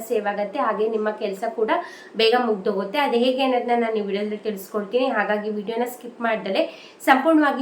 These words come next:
ವಿಡಿಯೋನ ನೋಡಿ. ಯಾರೆಲ್ಲ ಫಸ್ಟ್ ಟೈಮ್ ನನ್ನ ಚಾನೆಲ್ನ ನೋಡ್ತಾ ಇದ್ದೀರಾ, ನನ್ನ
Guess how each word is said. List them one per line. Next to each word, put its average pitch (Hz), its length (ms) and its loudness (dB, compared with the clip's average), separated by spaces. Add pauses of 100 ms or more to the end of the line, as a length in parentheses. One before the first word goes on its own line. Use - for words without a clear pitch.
ವಿಡಿಯೋನ 220 400 2
ನೋಡಿ. 196 300 0 (200)
ಯಾರೆಲ್ಲ 233 340 4
ಫಸ್ಟ್ 233 200 -2
ಟೈಮ್ 269 140 -4
ನನ್ನ 254 240 -2
ಚಾನೆಲ್ನ 240 320 2 (100)
ನೋಡ್ತಾ 220 300 -2
ಇದ್ದೀರಾ, 240 300 2
ನನ್ನ 220 160 0